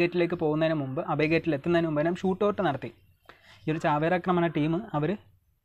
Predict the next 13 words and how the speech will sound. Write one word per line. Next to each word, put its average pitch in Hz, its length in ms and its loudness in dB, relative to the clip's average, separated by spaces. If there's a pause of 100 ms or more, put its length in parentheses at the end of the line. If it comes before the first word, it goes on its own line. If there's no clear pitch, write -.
(140)
ഷൂട്ട് 165 260 0
ഔട്ട് 196 200 0
നടത്തി, 143 260 -4 (160)
അങ്ങനെ 170 220 2 (100)
ആൾക്കാർ 175 320 2
മരിക്കുന്നെങ്കിൽ 143 500 -4
മരിച്ചോട്ടെ 127 380 -8
എന്ന്. 113 100 -14 (340)
അവിടുന്ന് 170 300 4
ഓടി 175 160 0 (160)
അവിടുത്തെ 156 320 -2
ആ - 80 0
ഒരു 170 100 0